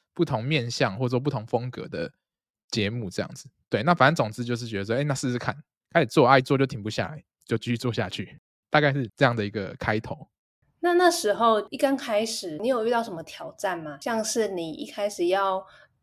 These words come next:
Speaker 2: 搭建起这个节目的时候，可能一定会有要准备一些设备啊，或者是想一些主题，或是邀请来宾。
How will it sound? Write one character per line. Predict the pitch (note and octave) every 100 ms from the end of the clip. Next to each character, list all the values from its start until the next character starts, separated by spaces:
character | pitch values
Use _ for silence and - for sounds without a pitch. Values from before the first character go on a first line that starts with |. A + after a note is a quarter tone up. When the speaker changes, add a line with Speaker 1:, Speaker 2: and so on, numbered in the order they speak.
| _ -
Speaker 2:
搭 | A3 G#3+ A3+
建 | A#3+ G3+
起 | F#3 - F3 D3+ D3 D4+ _
这 | -
个 | F#3+ E3+ E3 -
节 | F#3+ E3
目 | F3+ A3+
的 | F3+ D#3+
时 | - - A3+ -
候， | G3 D#3+ D#3+ -
可 | F#3
能 | E3+
一 | F#3 F#3
定 | A3 G#3
会 | F#3+ A3
有 | F3 D#3 E3
要 | G3 F3+ F3
准 | F3
备 | E3+ F#3+
一 |
些 | G3
设 | G3 - G#3
备 | E3+ G3+ F3+
啊， | D#3
或 | D#3+ G#3
者 | F3
是 | G3
想 | F3 E3+
一 |
些 | G3+ G3
主 | - F3
题， | F3
或 | G3
是 | A3
邀 | G#3+ G#3
请 | - E3+
来 | D#3 D3+ D#3
宾。 | F3+ F3+